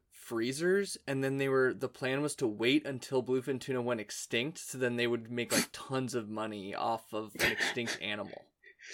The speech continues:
Speaker 2: Was there an evil scientist on their board of directors? <laughs>
Speaker 1: I mean, it's a board of directors, so
Speaker 2: Okay, touche. <laughs>
Speaker 1: not a
Speaker 2: That's
Speaker 1: scientist, but all the, the rest, sure.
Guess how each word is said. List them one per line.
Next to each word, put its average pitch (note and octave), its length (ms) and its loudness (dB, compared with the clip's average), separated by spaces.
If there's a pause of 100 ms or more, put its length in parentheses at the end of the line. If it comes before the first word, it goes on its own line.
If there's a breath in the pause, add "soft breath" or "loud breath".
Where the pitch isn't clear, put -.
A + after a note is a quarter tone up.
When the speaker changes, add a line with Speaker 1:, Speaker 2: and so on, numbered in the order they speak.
(280 loud breath)
Speaker 2:
Was C3 140 4
there D3+ 100 12
an C#3 140 12
evil B2+ 320 12
scientist A2 640 12
on A#2+ 100 10
their A#2+ 100 12
board G#2+ 280 10
of A#2 160 12
directors? - 840 8 (340)
<laughs> - 360 -4
Speaker 1:
I C#3+ 80 6
mean, C#3 200 6
it's C#3 120 2
a B2+ 80 -2
board B2+ 200 4
of B2+ 120 2
directors, A2 640 0
so - 320 0
Speaker 2:
Okay, A2+ 560 2 (320)
touche. - 240 6
<laughs> - 0 -
Speaker 1:
not C3+ 1080 10
a B2+ 40 6
Speaker 2:
That's A#2+ 100 8
Speaker 1:
scientist, C#3+ 640 12
but A#2+ 200 4
all B2 160 4
the, A#2 280 0
the B2+ 80 -2
rest, B2+ 360 0
sure. B2 280 -2